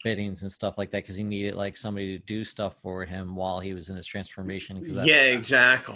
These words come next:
Speaker 1: the
Speaker 2: exactly.
Speaker 1: point,
Speaker 2: And
Speaker 1: so.
Speaker 2: he was, like, hiding down in caves, so he'd come into contact with you, he'd scratch you, he would get whatever code he needed from you, and then he'd be able to take your shape and have your thoughts and memories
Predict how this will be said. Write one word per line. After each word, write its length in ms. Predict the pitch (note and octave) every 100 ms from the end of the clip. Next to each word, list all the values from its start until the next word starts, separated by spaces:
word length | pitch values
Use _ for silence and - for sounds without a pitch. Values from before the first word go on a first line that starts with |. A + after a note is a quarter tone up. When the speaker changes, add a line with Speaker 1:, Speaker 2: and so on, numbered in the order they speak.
| G2+
Speaker 1:
the 0 |
Speaker 2:
exactly. 200 | - A2+
Speaker 1:
point, 140 | G2 - - -
Speaker 2:
And 180 | E3 -
Speaker 1:
so. 60 | - _ _ _ _
Speaker 2:
he 200 | - F#3+
was, 180 | F#3 F3+
like, 160 | E3
hiding 480 | - D#3+ E3 E3+ C#3+
down 260 | C#3 C#3+ C3
in 120 | A#2+
caves, 480 | - - C#3 A#2+ G#2
so 220 | - B2+
he'd 200 | A#2 C3
come 200 | D3+ D3
into 160 | D3 C#3
contact 580 | C3+ C3 B2+ C3+ B2 C#3+
with 100 | B2
you, 120 | B2
he'd 160 | A2+ -
scratch 580 | - C3+ C3+ C#3 -
you, 280 | A#2 A#2 A2 - - -
he 140 | C#3
would 180 | B2+ A#2
get 240 | C3+ C3+ B2+
whatever 520 | C3 B2+ B2 B2 A#2
code 400 | - C#3 C3 C#3
he 140 | C3
needed 380 | B2 A#2+ A#2+ -
from 280 | - A2+ A2+
you, 420 | A2+ G#2+ G#2 G#2 G#2 _ _ - - - -
and 200 | C3 B2
then 140 | A#2+
he'd 200 | A2 A#2+ A2+
be 220 | A#2 A2+
able 200 | A2 A2
to 220 | - A2+
take 420 | A2 - A#2 - G#2+
your 160 | G#2+
shape 440 | - - G#2+ G#2 -
and 120 | G#2
have 260 | G#2+ A2+ G#2
your 220 | G#2+ G#2
thoughts 380 | G#2+ G#2 - G#2+
and 100 | G#2
memories 580 | G#2+ G#2+ G#2 G#2+ -